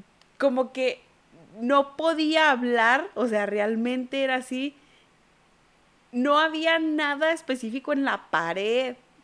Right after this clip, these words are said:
que hiciera una sombra diabólica. Yo simple y sencillamente, como, como que tú, de tanto lo hablan, que a lo mejor te, te, te mentalizas a que eso te está pasando.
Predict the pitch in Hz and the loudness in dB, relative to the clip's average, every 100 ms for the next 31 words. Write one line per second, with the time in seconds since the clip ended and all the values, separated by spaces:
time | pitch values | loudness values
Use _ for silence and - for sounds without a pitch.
0 | _ - 214 202 214 208 240 247 254 269 | _ -10 -8 -6 -2 0 0 0 -2 -4
1 | - 254 247 262 262 285 277 254 247 - | -2 -2 0 -2 -2 -4 -2 -2 -4 -4
2 | 233 208 202 214 220 220 240 240 220 196 | -4 -4 -6 -6 -10 -10 -8 -8 -6 -6
3 | 202 202 196 226 247 - _ _ _ _ | -4 -8 -4 -4 -4 -8 _ _ _ _
4 | _ _ _ _ _ - 226 220 214 208 | _ _ _ _ _ -2 0 0 -6 -8
5 | - 262 240 240 247 240 - 240 233 226 | 2 2 2 0 -2 -4 -6 -4 -2 -4
6 | 226 233 _ _ _ _ _ _ _ - | -4 -8 _ _ _ _ _ _ _ -4
7 | 254 - _ 311 311 320 453 440 320 285 | -4 -6 _ 2 2 2 4 4 4 2
8 | 359 262 240 247 _ _ _ - 220 220 | 2 0 -2 -6 _ _ _ 0 2 0
9 | 208 214 220 220 277 277 - 269 254 208 | -4 -2 -4 -2 -4 -4 0 2 4 2
10 | 180 226 220 208 202 185 190 208 247 247 | 0 0 2 -2 -2 -2 -2 -4 -6 -6
11 | 247 175 202 220 220 - 160 180 180 208 | -6 -6 -6 -10 -8 -8 -6 -8 -8 -12
12 | 208 | -14